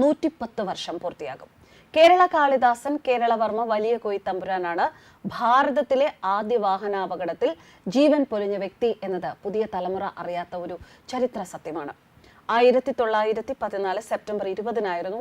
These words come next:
കായംകുളത്തിനടുത്ത് കുറ്റിത്തെരുവ് എന്ന് പറയുന്ന സ്ഥലത്ത് ഭാരതത്തിലെ തന്നെ ആദ്യ വാഹനാപകടം നടന്നത്. ഇതിപ്പോ പറയാൻ ഒരു കാര്യമുണ്ട്. ഈ അവസരത്തിൽ ഒരു കുറിപ്പ്, അത് വളരെയധികം ശ്രദ്ധേയമാവുകയാണ്. യുവാക്കളുടെ ശ്രദ്ധയില്ലായ്മ, ഇന്നത്തെ നിരത്തുകളിൽ അവരുടെ അപകടകരമായ ഡ്രൈവിംഗ്, ഇതിനെക്കുറിച്ചൊക്കെ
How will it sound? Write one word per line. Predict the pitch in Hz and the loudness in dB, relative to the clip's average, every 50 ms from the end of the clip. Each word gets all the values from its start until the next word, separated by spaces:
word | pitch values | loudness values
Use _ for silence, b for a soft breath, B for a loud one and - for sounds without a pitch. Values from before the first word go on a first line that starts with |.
| 247 - | -6 -2
കായംകുളത്തിനടുത്ത് | 226 208 202 208 208 202 196 185 - 190 180 175 165 170 - - 262 339 B B B B B B - - | -2 -2 0 -2 -2 -4 -4 -4 -6 -6 -6 -6 -6 -8 -4 -2 -2 -2 B B B B B B -4 -4
കുറ്റിത്തെരുവ് | 302 - - 330 - - - 262 240 240 220 233 - - | -4 0 0 0 2 6 6 6 6 6 4 2 2 0
എന്ന് | 202 202 202 190 | -2 -4 -4 -4
പറയുന്ന | 190 180 180 185 180 | -6 -6 -6 -6 -6
സ്ഥലത്ത് | 180 - - 170 156 - 165 160 - - - | -8 -8 -10 -10 -10 -10 -12 -14 -14 -12 -6
ഭാരതത്തിലെ | 202 202 214 226 240 226 262 254 - 254 240 226 226 190 | -2 -2 0 0 0 0 0 0 0 0 -2 -2 -2 -4
തന്നെ | 185 180 170 B B B B B - | -6 -6 -8 B B B B B -4
ആദ്യ | - 208 226 233 220 240 233 | -2 0 0 0 2 0 0
വാഹനാപകടം | 196 180 175 175 180 190 185 180 180 170 160 - 170 165 165 | 0 0 -2 -4 -4 -6 -4 -4 -4 -6 -6 -6 -6 -6 -6
നടന്നത്. | 156 151 147 135 147 147 147 - _ _ _ b b b b b _ | -6 -6 -8 -10 -12 -12 -14 -16 _ _ _ b b b b b _
ഇതിപ്പോ | 359 320 302 - 320 294 262 | 0 0 2 2 2 4 4
പറയാൻ | 247 220 208 214 226 208 | 4 4 4 2 0 0
ഒരു | 190 190 | -2 -2
കാര്യമുണ്ട്. | - 196 175 165 170 160 170 175 208 | -2 -2 -2 -2 -2 -4 -4 -4 -2
ഈ | 247 | 0
അവസരത്തിൽ | 269 247 240 247 - - 240 233 226 214 202 208 | 0 0 -2 -2 -2 -4 -4 -2 -2 -2 -2 -2
ഒരു | 208 233 | -2 -2
കുറിപ്പ്, | 226 - - 285 294 294 277 - - 185 | -4 -4 -4 -2 0 -2 -2 -4 -6 -10
അത് | - - - 190 208 | -10 -10 -12 -12 -10
വളരെയധികം | 208 214 214 208 214 220 262 269 254 - 240 202 208 214 202 | -8 -8 -8 -8 -6 -4 -4 -4 -4 -6 -6 -6 -6 -6 -6
ശ്രദ്ധേയമാവുകയാണ്. | 196 - - 180 180 - - 208 214 202 185 165 165 160 165 175 160 156 156 156 - - _ B B B B B B B 254 | -8 -8 -10 -12 -12 -10 -8 -6 -6 -4 -4 -4 -4 -4 -4 -4 -4 -4 -6 -8 -12 -14 _ B B B B B B B 2
യുവാക്കളുടെ | 294 285 311 330 339 330 - 311 269 226 190 190 | 4 6 8 8 6 6 4 0 0 0 0 -2
ശ്രദ്ധയില്ലായ്മ, | 214 - - 214 196 - - - 214 196 185 180 175 170 175 175 | -4 -4 -6 -8 -8 -8 -10 -8 -6 -6 -4 -4 -4 -4 -4 -6
ഇന്നത്തെ | 190 214 233 240 240 254 240 | -6 -6 -6 -2 0 0 2
നിരത്തുകളിൽ | 226 202 196 202 208 - 226 202 202 196 196 196 | 2 0 -2 -4 -6 -6 -4 -4 -2 -2 -2 -2
അവരുടെ | 180 185 190 196 190 | -2 -4 -4 -4 -4
അപകടകരമായ | 190 170 180 185 208 208 208 202 202 185 180 180 170 170 160 | -4 -4 -4 -6 -6 -8 -6 -6 -6 -4 -4 -4 -4 -4 -6
ഡ്രൈവിംഗ്, | 160 165 160 156 151 156 180 185 196 | -8 -8 -8 -8 -6 -8 -6 -6 -4
ഇതിനെക്കുറിച്ചൊക്കെ | 208 262 302 285 269 - 247 226 226 - 214 - 214 | -2 0 0 0 -2 -2 -4 -4 -4 -6 -8 -8 -8